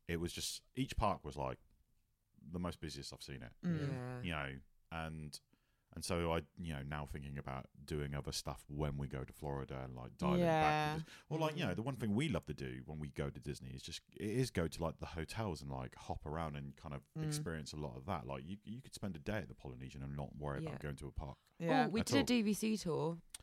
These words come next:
Speaker 1: Oh, yeah, we did, yeah.
Speaker 3: Um, that's quite a long thing to go into, really, but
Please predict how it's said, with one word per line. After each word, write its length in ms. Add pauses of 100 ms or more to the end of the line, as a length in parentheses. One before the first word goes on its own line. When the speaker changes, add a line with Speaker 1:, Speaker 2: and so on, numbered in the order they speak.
(180)
Speaker 1:
Oh, 100
yeah, 180
we 100
did, 340
yeah. 280 (560)
Speaker 3:
Um, 320 (140)
that's 240
quite 240
a 20
long 220
thing 160
to 80
go 140
into, 260
really, 280
but 300